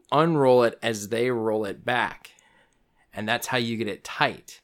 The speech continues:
So, like, you roll it to a point where you push out the air, and then it's, comes to a point where, like, all the air is pushed out, and then you have your buddy come back and help push out the little bit that's left of the air by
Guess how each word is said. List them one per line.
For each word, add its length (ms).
So, 220
like, 220
you 100
roll 300
it 200
to 120
a 40
point 280
where 100
you 140
push 520
out 220
the 140
air, 300
and 120
then 140
it's, 320
comes 260
to 80
a 40
point 200
where, 140
like, 260
all 160
the 140
air 80
is 100
pushed 340
out, 220
and 100
then 80
you 100
have 120
your 100
buddy 200
come 260
back 300
and 80
help 160
push 260
out 180
the 100
little 500
bit 200
that's 240
left 260
of 80
the 120
air 140
by 340